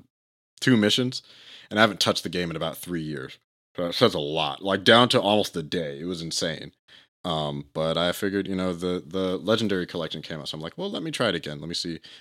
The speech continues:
I, I needed something a little bit different since I've been playing, uh, Shin Megami Tensei three Nocturne on, on P C, so that's, that's been fun. But, um, Automata is, is very, very good, very, very engaging,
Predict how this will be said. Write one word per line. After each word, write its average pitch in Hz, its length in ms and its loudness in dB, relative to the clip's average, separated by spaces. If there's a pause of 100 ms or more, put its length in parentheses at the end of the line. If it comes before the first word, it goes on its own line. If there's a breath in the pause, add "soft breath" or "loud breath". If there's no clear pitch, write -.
I, 95 240 0
I - 20 4
needed 107 280 2
something 90 260 -2
a 85 40 -2
little 82 180 -2
bit 76 160 -8
different 73 340 -10
since - 160 -10
I've 71 100 -10
been 71 100 -12
playing, 69 380 -12
uh, 69 200 -10
Shin 73 200 -6
Megami 71 300 -8
Tensei 69 380 -8
three 69 180 -14
Nocturne 67 500 -10
on, - 340 -16
on 67 120 -14
P - 180 -20
C, - 220 -10
so - 120 -6
that's, - 240 -6 (280 loud breath)
that's 92 140 -4
been 78 100 -6
fun. 76 160 -8
But, 82 160 -8 (160)
um, 151 180 -2
Automata 208 460 8
is, 110 160 6
is 110 180 2
very, 127 240 8
very 120 160 6
good, 104 320 4
very, 104 220 2
very 101 160 0
engaging, 85 540 -4